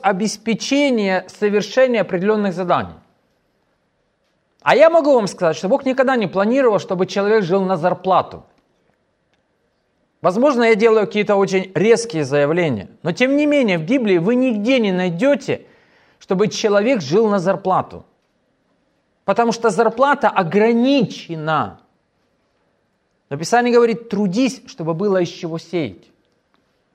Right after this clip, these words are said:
Трудящийся достоин пропитания. Поэтому то, что на сегодняшний день зарплата, и чаще всего вот ещё парадокс, который христиане тоже проглотили, они хотят стабильную зарплату.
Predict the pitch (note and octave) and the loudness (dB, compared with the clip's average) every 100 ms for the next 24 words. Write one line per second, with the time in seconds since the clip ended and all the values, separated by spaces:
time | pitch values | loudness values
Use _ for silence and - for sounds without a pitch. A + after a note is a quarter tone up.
0 | _ _ _ _ _ _ _ _ _ F#3 | _ _ _ _ _ _ _ _ _ -2
1 | F3 A#3 C#4 C#4+ D3+ C#3 A2 B2+ - A3+ | 2 4 4 2 -6 -8 -8 -6 0 2
2 | A#3 A3 - G3+ G3+ - G#3 C#3+ G2+ F2 | 2 0 -2 -4 -2 0 2 0 -6 -12
3 | _ _ _ _ _ _ _ _ _ _ | _ _ _ _ _ _ _ _ _ _
4 | _ F#3 A#3+ A3 C#4+ C#4 A#3 G#3+ G#3 A#3+ | _ 0 2 2 2 2 0 -2 -2 0
5 | A#3+ G#3+ F#3+ G3 G#3+ F#3+ D3+ F#3+ F#3 A#3 | 0 0 -4 -4 -2 -2 0 -2 0 0
6 | D4 C#4 F#3 C3+ G#3 G3 F#3 - F#3+ F#3 | 0 0 -2 -2 -4 -4 -8 -6 -4 0
7 | A3+ F3+ F3+ F3 G#3 G3 G3 F#3 F3 A#3 | 0 0 -2 -4 -4 -2 2 2 2 0
8 | - - - _ _ _ D#3+ F#3+ F3 F3 | 0 -12 -20 _ _ _ -6 -2 -4 -2
9 | F3 F3+ G#3+ G3+ G3+ F3+ F3 F3+ E3 F3 | -4 0 -2 0 -2 -2 -4 -2 0 -2
10 | E3+ B2 - D#3 F3 F3+ F3+ F3 - F3+ | -2 -4 -2 -4 -4 -4 -4 -6 -6 -6
11 | E3 F3 C3 A2+ G2 G2+ - G2 - | -2 -2 -2 -4 -4 -6 -6 -12 -12